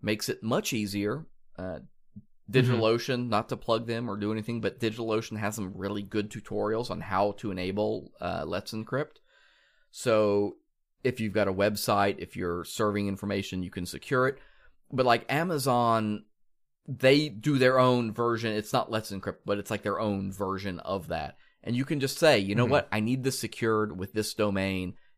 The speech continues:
Speaker 1: and they will generate that certificate for you on the spot. And it's super easy. Uh, and so if you're doing anything where, I mean, I shouldn't say if you're doing anything. Security should always matter for everybody, regardless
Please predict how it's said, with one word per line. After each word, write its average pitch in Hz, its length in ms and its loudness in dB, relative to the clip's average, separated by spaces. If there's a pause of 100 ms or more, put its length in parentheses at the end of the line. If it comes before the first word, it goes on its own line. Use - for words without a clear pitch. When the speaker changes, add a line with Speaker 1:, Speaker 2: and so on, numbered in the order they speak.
Speaker 1:
and 113 160 -2
they 123 80 4
will 147 160 0
generate 127 440 2
that 98 180 2
certificate - 560 -8
for 107 160 0
you 95 180 0
on 92 200 -2
the 85 80 -6
spot. 85 440 -2
And 123 120 -4
it's - 140 -14
super 131 460 -6
easy. 127 380 -8 (760)
Uh, 101 380 -2 (180)
and 127 160 0
so 147 120 4
if 123 80 2
you're 131 120 2
doing 156 320 2
anything 131 640 0
where, 104 400 2
I 104 60 -4
mean, 101 180 -4 (100)
I - 60 -14
shouldn't 90 220 -10
say 76 220 -8 (160)
if - 60 -18
you're 92 120 -10
doing 98 400 -8
anything. - 440 -12 (640)
Security 175 600 -2
should 120 180 -4
always 110 460 2
matter 95 360 0
for - 220 -4
everybody, 92 540 -4
regardless 92 680 -2